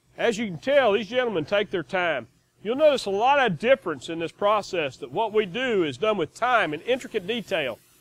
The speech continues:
They'll work through this process. You'll notice the spray application we use takes a lot of time. It's not done in a quick two-shot process.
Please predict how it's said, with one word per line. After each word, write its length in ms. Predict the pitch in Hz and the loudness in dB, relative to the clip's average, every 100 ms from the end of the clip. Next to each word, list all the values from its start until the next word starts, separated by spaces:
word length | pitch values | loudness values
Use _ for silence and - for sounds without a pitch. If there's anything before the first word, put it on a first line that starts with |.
| _ 156 | _ 0
They'll 180 | 262 | 2
work 240 | 254 262 247 | 6 6 4
through 200 | 254 247 | -4 -2
this 160 | 214 | -2
process. 580 | - 233 233 214 233 208 | 0 2 2 2 -2 0
You'll 80 | 196 | -2
notice 280 | 208 208 - | 0 0 -2
the 80 | 165 | -10
spray 400 | - 277 320 233 | -2 2 4 4
application 540 | 185 165 190 175 190 | 2 -2 -6 -6 -6
we 100 | 190 | -6
use 200 | 190 190 | -6 -8
takes 240 | 208 190 | -8 -6
a 60 | 160 | -6
lot 200 | 151 196 | -4 -4
of 100 | 185 | -4
time. 360 | 175 151 117 - _ - | -4 -2 -4 -8 _ -12
It's 160 | 180 190 | -10 -2
not 260 | 226 233 | -2 0
done 300 | 185 262 214 | -2 0 2
in 120 | 165 143 | 0 -2
a 100 | 131 | -4
quick 440 | - 226 - - _ | 0 0 0 -20 _
two-shot 540 | - 240 - 220 196 - 170 - | -10 -8 -4 -2 -2 -4 -14 -2
process. 640 | 190 185 - 143 113 | 2 2 0 -6 -6